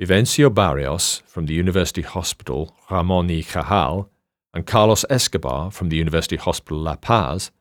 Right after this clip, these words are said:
comment on a recent publication entitled, "Cardiovascular Outcomes, Bleeding Risk, and Achieved Blood Pressure in Patients on Long-Term Anticoagulation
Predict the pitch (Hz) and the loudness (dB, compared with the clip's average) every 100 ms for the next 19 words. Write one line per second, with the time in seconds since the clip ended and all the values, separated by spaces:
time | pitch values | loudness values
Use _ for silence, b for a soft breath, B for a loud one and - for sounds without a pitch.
0 | _ _ _ _ _ _ _ - 185 90 | _ _ _ _ _ _ _ 2 4 4
1 | 65 151 - - 95 92 107 131 139 - | -2 -8 -12 -4 0 2 2 2 0 -2
2 | 92 92 - 76 - 85 80 - 76 71 | -4 -4 -4 -4 -4 -4 -4 -2 -4 -4
3 | 71 80 - _ _ _ _ _ _ _ | -6 -8 -12 _ _ _ _ _ _ _
4 | _ _ _ _ 113 131 143 120 113 - | _ _ _ _ 2 4 4 4 2 0
5 | 104 - 95 - - 76 60 67 - _ | -2 0 -2 -4 -6 -8 -6 -10 -12 _
6 | - 98 104 95 71 80 - - _ _ | -2 0 0 -2 -4 -4 -8 -10 _ _
7 | 98 92 - 139 127 - 117 110 - 73 | -6 -4 0 0 0 2 0 2 -4 -4
8 | - 69 87 _ 85 85 120 135 - 69 | -4 -8 -10 _ -10 -4 2 2 2 -4
9 | - 71 78 87 95 117 - 82 76 - | -6 -4 -2 2 2 2 -2 -4 -4 -2
10 | 85 101 107 - 90 80 82 73 71 71 | -2 -2 -4 -4 -2 -2 -4 -4 -4 -6
11 | - 69 | -8 -10